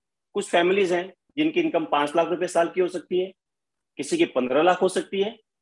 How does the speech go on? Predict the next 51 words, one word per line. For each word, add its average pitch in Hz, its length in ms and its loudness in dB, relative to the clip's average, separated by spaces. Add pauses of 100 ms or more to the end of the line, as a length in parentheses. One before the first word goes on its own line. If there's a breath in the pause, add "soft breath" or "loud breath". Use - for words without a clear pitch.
(120)
किसी 160 200 -8
की 185 60 4
पचास 165 400 2
लाख 202 400 2
और 156 80 2
किसी 190 220 0
की 240 60 -2
पांच 247 300 2
करोड़। 117 260 0 (500)
तो 175 80 0
क्या 160 380 4 (100)
ये 156 120 4
सभी 143 380 0
के 220 180 4
लिए 233 120 4
सही 220 320 4
है? 233 140 -2 (640)
जी 117 240 0
नहीं, 120 280 -2 (840)
ये 151 80 -2
सभी 156 240 0
के 185 140 0
लिए 185 100 2
सही 185 540 -4
नहीं 156 200 2
भी 170 100 0
हो 147 100 2
सकती 123 380 -12
है। 98 140 -18 (920)
और 190 320 2 (320)
जब 170 160 -8
भी 214 100 -4
आप 214 220 -4
investment 196 480 -4
के 214 60 -2
लिए 190 140 2
जाएंगे 135 480 -2 (360)
तो 175 80 -4
कोई 196 220 4
भी 208 120 6
एक - 140 0
single 180 240 4
product 143 380 2 (200)
आपकी 147 240 0
सारी 180 280 2
जरूरतों 165 400 -2
को 160 120 -4
पूरा 147 320 -4
नहीं 139 180 -2
कर 151 120 -2
पाएगा। 104 320 -4